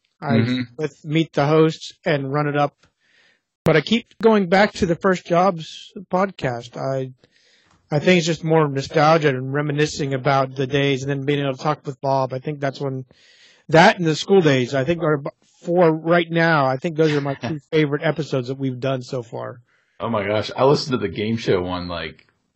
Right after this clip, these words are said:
Speaker 2: I don't know, probably at least a half a dozen times now.
Speaker 1: Oh, really? I've listened to it twice. I haven't listened to it
Speaker 2: I've,
Speaker 1: more.
Speaker 2: I've, I've been on that one for a while, man. That was, we were spot on with some of the stuff that we were coming up with <laughs> on that one.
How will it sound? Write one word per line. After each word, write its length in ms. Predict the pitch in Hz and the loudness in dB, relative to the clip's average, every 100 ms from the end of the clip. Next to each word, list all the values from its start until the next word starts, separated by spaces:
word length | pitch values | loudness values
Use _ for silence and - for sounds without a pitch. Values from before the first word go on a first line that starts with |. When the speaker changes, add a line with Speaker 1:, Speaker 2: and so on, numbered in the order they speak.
| _ _ - | _ _ -8
Speaker 2:
I 120 | 92 | -6
don't 140 | 98 85 | -4 -6
know, 220 | 80 - _ _ - | -8 -14 _ _ 0
probably 260 | 123 117 104 | 2 4 2
at 80 | |
least 200 | 104 101 98 | 0 -2 -4
a 40 | |
half 220 | 95 95 | -4 -6
a 40 | 92 | -6
dozen 300 | 92 87 85 | -6 -6 -6
times 420 | - 90 85 85 | -2 -2 -4 -8
now. 280 | 82 78 - | -8 -8 -2
Speaker 1:
Oh, 80 | 151 | 4
really? 280 | 151 165 175 | 6 8 8
I've 100 | 156 | 6
listened 220 | 202 - 170 | 2 0 0
to 80 | |
it 80 | 156 | 0
twice. 400 | - 143 131 120 | 0 0 0 -2
I 40 | 135 | -6
haven't 140 | 139 | -6
listened 180 | 131 127 | -10 -8
to 60 | 131 | -4
it 40 | |
Speaker 2:
I've, 220 | 113 117 | 0 0
Speaker 1:
more. 80 | 107 | 0
Speaker 2:
I've, 280 | 101 110 104 - 110 | 0 -2 -4 -6 -4
I've 60 | 107 | -4
been 100 | 110 | -2
on 140 | 101 | 0
that 180 | 101 101 | 0 0
one 100 | 98 | -2
for 140 | - 104 | 0 2
a 100 | 87 | 2
while, 340 | 87 95 87 | 2 2 0
man. 200 | 87 85 | 0 -2
That 160 | 98 131 | -2 -2
was, 180 | 110 92 | -2 -2
we 140 | 143 | 2
were 180 | 170 123 | 2 2
spot 380 | - - 123 120 | -2 2 4 4
on 280 | 107 120 104 | 2 0 -2
with 100 | 92 | -6
some 160 | 123 | -4
of 80 | 110 | -2
the 100 | 98 | -4
stuff 340 | 92 120 104 - | -2 0 0 0
that 100 | 82 | -4
we 160 | 101 | -2
were 180 | 101 92 | -2 -2
coming 280 | - 117 104 | -2 -2 2
up 180 | 104 - | 0 0
with 300 | 110 - - | -6 -4 -2
<laughs> 0 | |
on 200 | 143 151 | 2 2
that 280 | 135 - - | 2 0 -2
one. 400 | 139 - 151 | -4 -4 -6